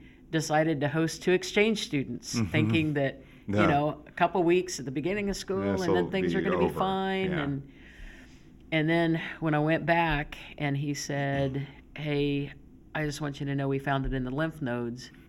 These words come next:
Speaker 1: Then it took me back a little bit.
Speaker 2: Yeah.
Speaker 1: And like I said, it was faith, it was friends, it was Chick-fil-A,
Speaker 2: <laughs>
Speaker 1: uh, because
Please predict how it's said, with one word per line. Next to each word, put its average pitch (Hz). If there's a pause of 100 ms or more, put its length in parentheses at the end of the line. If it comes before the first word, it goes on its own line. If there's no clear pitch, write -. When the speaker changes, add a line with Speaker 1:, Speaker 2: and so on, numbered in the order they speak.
(120)
Speaker 1:
Then 170 (380)
it 160
took 165
me 151
back 123
a 135
little 127
bit. 104 (380)
Speaker 2:
Yeah. 78 (520)
Speaker 1:
And 131 (800)
like 135
I 135
said, 135
it 147
was 131 (200)
faith, 151 (140)
it 147
was 135
friends, 147 (420)
it 143
was 139
Chick-fil-A, 143 (360)
Speaker 2:
<laughs> -
Speaker 1:
uh, 139
because 151